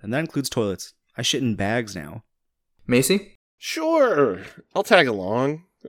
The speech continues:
Speaker 3: Uh, pretty sure I'm compromised anyway, so I should probably be in hiding. There's been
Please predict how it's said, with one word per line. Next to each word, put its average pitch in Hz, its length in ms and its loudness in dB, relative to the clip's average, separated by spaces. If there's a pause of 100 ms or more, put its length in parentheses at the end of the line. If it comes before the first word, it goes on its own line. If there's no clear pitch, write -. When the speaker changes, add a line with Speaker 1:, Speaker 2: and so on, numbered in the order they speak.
(140)
Speaker 3:
Uh, 110 400 -2
pretty 269 220 -4
sure 233 180 4
I'm 135 100 0
compromised 127 680 -2
anyway, 165 500 0 (100)
so 95 360 -2
I 98 80 -4
should - 160 -10
probably 120 260 0
be 110 120 -8
in 104 80 -6
hiding. 147 500 -4 (240)
There's 151 180 -8
been 139 460 -2